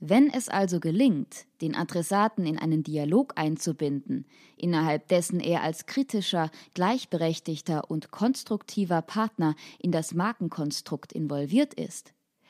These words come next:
erweitert sich in einem selbstverstärkenden, kommunikativen Prozess quasi automatisch der Kreis der Interessenten, die dann an die Marke herangezogen werden können. So entstehen bei pfleglicher Führung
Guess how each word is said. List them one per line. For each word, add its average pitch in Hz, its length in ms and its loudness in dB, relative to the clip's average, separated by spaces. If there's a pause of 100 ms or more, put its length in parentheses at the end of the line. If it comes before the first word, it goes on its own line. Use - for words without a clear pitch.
(140)
erweitert 269 560 2
sich 226 380 0
in 190 100 0
einem 160 380 0
selbstverstärkenden, 185 1400 0 (220)
kommunikativen 208 800 4
Prozess 185 640 -2 (200)
quasi 160 440 0
automatisch 185 800 0
der - 140 -6
Kreis 170 360 0
der - 140 -4
Interessenten, 208 800 0 (500)
die 165 140 0
dann 151 400 4
an 170 180 2
die 160 160 0
Marke 143 380 0
herangezogen 202 920 4
werden 135 320 -2
können. 135 460 -4 (1040)
So 190 200 2
entstehen 233 600 4
bei 156 180 0
pfleglicher 180 560 -2
Führung 226 540 4